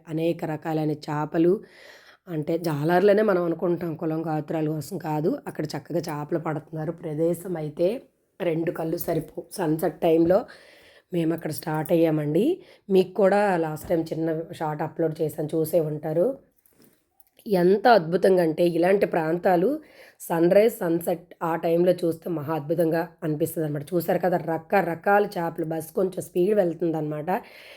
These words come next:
ఎందుకంటే ఘాటి మొత్తం అక్కడికి వెళ్ళేటప్పటికి సన్సెట్ అయిపోతుంది, ఇంకా ఇబ్బంది అని తను కొంచెం ఇక్కడ ఈ ప్లేస్‌లో మాత్రమే ఆయన స్పీడ్‌గా వెళ్ళగలరు. ఇంకొంచెం ముందుకెళ్తే అసలు కుదరదనమాట. ఇక్కడ సామాన్యంగా ఉంది కాబట్టి వెళ్తున్నారు. దట్టు బా పర్వాలేదు,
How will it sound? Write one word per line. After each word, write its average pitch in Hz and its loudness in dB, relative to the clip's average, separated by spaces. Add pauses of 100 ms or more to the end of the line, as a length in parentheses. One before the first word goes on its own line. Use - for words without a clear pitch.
(140)
ఎందుకంటే 190 4 (380)
ఘాటి 170 -2
మొత్తం 175 0
అక్కడికి 170 -2
వెళ్ళేటప్పటికి 165 0
సన్సెట్ 160 -4
అయిపోతుంది, - -4
ఇంకా 170 0
ఇబ్బంది 160 2
అని 196 -2
తను 156 -6
కొంచెం 156 -6
ఇక్కడ 160 -6 (380)
ఈ 196 0
ప్లేస్‌లో 208 4
మాత్రమే 180 2
ఆయన 170 2
స్పీడ్‌గా 170 0
వెళ్ళగలరు. 156 -2
ఇంకొంచెం 180 2
ముందుకెళ్తే 180 0
అసలు 175 -6
కుదరదనమాట. 170 0 (540)
ఇక్కడ - -6
సామాన్యంగా 180 4
ఉంది 170 2
కాబట్టి 170 -4
వెళ్తున్నారు. 170 -2 (480)
దట్టు 269 2 (140)
బా 180 2
పర్వాలేదు, 180 4